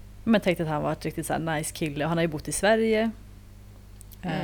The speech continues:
Speaker 1: ehm, en period, spelat fotboll, bott i England, han är modell och, eh, han har väl typ så här tjugotusen följare på Instagram eller något sånt där.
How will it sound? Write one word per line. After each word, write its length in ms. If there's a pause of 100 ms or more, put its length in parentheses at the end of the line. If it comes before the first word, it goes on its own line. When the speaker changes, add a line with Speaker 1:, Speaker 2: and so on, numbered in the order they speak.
Speaker 1:
ehm, 200
en 120
period, 360
spelat 220
fotboll, 640 (1160)
bott 240
i 40
England, 760
han 200
är 100
modell 600 (380)
och, 400
eh, 380
han 120
har 60
väl 100
typ 140
så 80
här 60
tjugotusen 520
följare 260
på 100
Instagram 380
eller 100
något 100
sånt 120
där. 80